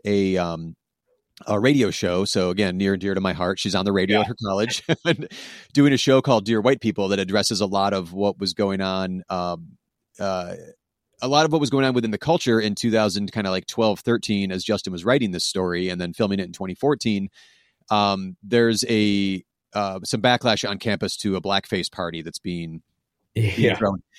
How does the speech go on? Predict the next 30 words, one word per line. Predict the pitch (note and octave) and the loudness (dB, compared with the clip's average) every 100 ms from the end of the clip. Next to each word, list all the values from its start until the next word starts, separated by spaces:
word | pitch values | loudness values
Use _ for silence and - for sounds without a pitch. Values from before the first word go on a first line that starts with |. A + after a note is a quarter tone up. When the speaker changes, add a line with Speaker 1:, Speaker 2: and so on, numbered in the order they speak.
| - | -2
Speaker 1:
And | G#3+ | 0
it | |
ties | A#3 G#3+ D3+ | 2 2 2
into | D#3 C3+ | 2 2
all | B2+ | 2
kinds | C3 B2 | 2 2
of | A2+ | 0
interesting | A2 A2 A#2 G#2 | -2 -2 -2 -2
campus, | A2+ G#2 G#2 - - - | -2 0 0 0 -4 -4
uh, | G2 F2+ | -6 -4
politics, | E3+ F#3+ - A2 - - _ _ - | 2 2 4 0 0 -8 _ _ -2
I | C3+ | 0
think | D3+ E3 A2+ | 2 0 2
very | A2+ A#2 | 2 2
similar | - G#2+ G#2+ | 2 2 0
to | F#2+ | 0
the | G#2 | 0
way | G#2 G2 | 0 0
Getting | F#2 G2 F#2 | 0 0 -2
Straight | - D3 G#2 | 0 0 0
dove | G#2 F#2+ | -2 0
into | F#2 | -2
campus | - G2 E2+ | -4 -6 -6
politics | - G#2+ G2+ G2 - | -4 -2 -2 -4 -4
of | G2+ F#2 | -6 -4
its | B2 - | -4 -4
time | - F2+ F2+ | -6 -6 -4
in | F#2 | -6
nineteen | F2 - F2 | -8 -12 -6
seventy. | D3+ C3+ F#2+ E2+ E2 | -2 -2 -2 -6 -8